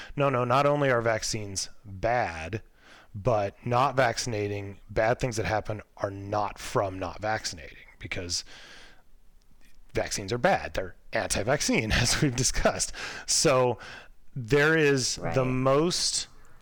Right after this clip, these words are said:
Speaker 1: scientifically implausible ways that they use to dig out of even the most tragic situations. This is one of those situations where there is a clear line between, like,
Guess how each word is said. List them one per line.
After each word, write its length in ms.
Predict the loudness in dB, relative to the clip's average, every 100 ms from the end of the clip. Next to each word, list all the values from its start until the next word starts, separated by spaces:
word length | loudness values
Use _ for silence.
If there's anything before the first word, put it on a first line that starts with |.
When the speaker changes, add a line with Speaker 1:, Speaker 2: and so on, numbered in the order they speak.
| -14
Speaker 1:
scientifically 1000 | -6 0 2 4 2 2 2 2 2 2
implausible 840 | 0 2 4 4 0 -6 -6 -8 -10 -18 -20 -20 -10
ways 560 | -2 2 4 2 0 -2
that 160 | -4
they 160 | 0 0
use 500 | 0 -2 -4 -6 -8 -10 -12
to 460 | -6 -4 -4 -6 -10 -16 -20 -18 -14 -4
dig 240 | 0 2
out 320 | 2 0 -2 -4 -20 -20 -20 -8 -2
of 200 | -2 -2
even 340 | -2 2 2 2
the 80 |
most 500 | 0 0 -2 -2 -4
tragic 640 | -6 -2 0 0 0 -6 -4
situations. 760 | -4 -2 0 0 0 -4 -10
This 240 | -2 0 2
is 160 | 0
one 160 | 2 4
of 100 | 4
those 160 | 2 2
situations 800 | -2 -2 0 0 0 -2 -6 -8
where 420 | -4 -2 -2 -4 -10 -20 -20 -20 -16
there 520 | -8 0 2 4 2 0
is 480 | -2 0 0 -2 -4 -10 -20 -20 -18 -14 -14 -16 -20 -20 -16 -6
a 80 | -4
clear 540 | -2 -2 0 2 2
line 540 | 2 2 0 -2 -8 -6
between, 580 | -4 -2 -2 -2 -4 -4
like, 280 | -6 -6